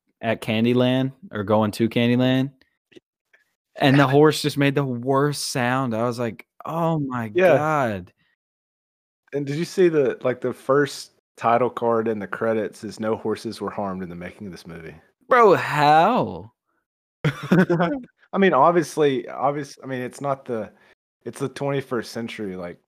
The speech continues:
Speaker 2: they have to make it safe now 'cause people are gonna get upset about that. And obviously, I mean, why wouldn't you? It's a beautiful animal. Like, but, like, back in, like, the fifties and sixties, like, animals died in movies, like, all the time, and it was really sad.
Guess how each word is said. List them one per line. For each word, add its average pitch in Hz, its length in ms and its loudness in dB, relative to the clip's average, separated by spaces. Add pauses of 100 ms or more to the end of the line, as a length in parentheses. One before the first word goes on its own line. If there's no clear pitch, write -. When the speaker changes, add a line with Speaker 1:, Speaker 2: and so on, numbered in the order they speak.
(180)
Speaker 2:
they 113 140 -6
have 107 240 -4
to 110 60 -16
make 104 180 -10
it 73 120 -14
safe 95 340 -10
now 87 160 -12
'cause - 160 -20
people 95 220 -16
are 87 40 -16
gonna 87 160 -14
get - 80 -16
upset - 280 -16
about 85 220 -16
that. 87 220 -20
And 107 100 -10
obviously, 123 460 -2 (140)
I - 60 -18
mean, 95 160 -14
why 98 120 -8
wouldn't 92 240 -10
you? 90 80 -10
It's 87 140 -16
a 85 120 -14 (720)
beautiful 107 380 -8
animal. 95 440 -12 (100)
Like, 101 120 -14
but, 131 100 -4
like, 131 260 -4 (500)
back 123 320 -2
in, 143 100 -2
like, 123 240 -2
the 110 100 -8
fifties 120 440 -8
and 98 120 -12
sixties, 104 580 -12
like, 80 220 -12 (300)
animals 127 400 -6
died 90 360 -6
in 82 100 -16
movies, 78 480 -20 (100)
like, 78 220 -18
all 92 180 -10
the - 120 -14
time, 82 360 -14
and 90 100 -18
it 92 60 -16
was 78 140 -20
really 110 300 -10
sad. 92 400 -14